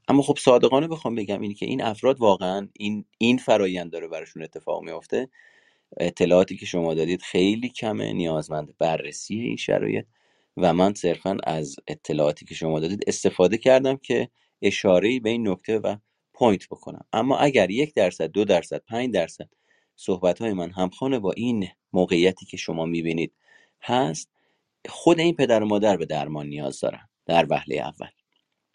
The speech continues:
و بعد در واقع اگر درمانشون مؤثر باشه، احتمالاً مسئله توی خانواده حل می‌شه. اگر حل نشد، اون وقت در واقع باید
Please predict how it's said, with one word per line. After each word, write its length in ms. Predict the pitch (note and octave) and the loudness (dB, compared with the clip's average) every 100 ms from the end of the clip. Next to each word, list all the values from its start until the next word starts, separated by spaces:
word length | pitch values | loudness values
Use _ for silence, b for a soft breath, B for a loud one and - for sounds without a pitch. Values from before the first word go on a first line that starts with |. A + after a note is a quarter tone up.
| _ _ _ - B B B - | _ _ _ -20 B B B 6
و 160 | G#2+ | 8
بعد 380 | F#2 G#2 - - | 10 8 6 0
در 280 | - E2+ E2+ | 4 4 6
واقع 400 | D#2+ D#2+ F2+ G2+ | 2 6 6 8
اگر 300 | F#2+ F#2 F2 | 6 4 2
درمانشون 720 | D#2 D#2 D2+ D#2+ D#2 - D2 _ | 0 -2 -2 -6 -8 -14 -18 _
مؤثر 420 | F2 E2 - E2+ | 0 0 0 -2
باشه، 380 | D#2+ F2 F2 - - | 2 2 2 -2 0
احتمالاً 680 | A2+ - A#2 A#2 A#2 C3 D#3 | -2 0 -2 4 4 4 -2
مسئله 460 | C#3 A#2 F#2+ G#2 | -4 -4 -6 -6
توی 160 | - A#2+ | -8 -10
خانواده 480 | - F2+ F2 E2 F#2+ | -8 -6 -6 -6 -4
حل 180 | G#2+ | -4
می‌شه. 240 | C#3+ D3+ C3 | -6 -4 -2
اگر 240 | B2 A#2 G2 | 0 0 0
حل 280 | F#2 F#2 | -2 -2
نشد، 360 | F#2 G2 - - _ _ _ _ _ | -4 -4 -4 -6 _ _ _ _ _
اون 200 | A2 G#2 | -2 2
وقت 260 | A#2 B2+ - | 2 2 -4
در 160 | F#2+ | -4
واقع 200 | F2+ F#2+ | -2 -4
باید 280 | G2+ F#2 G#2+ | -2 -4 -6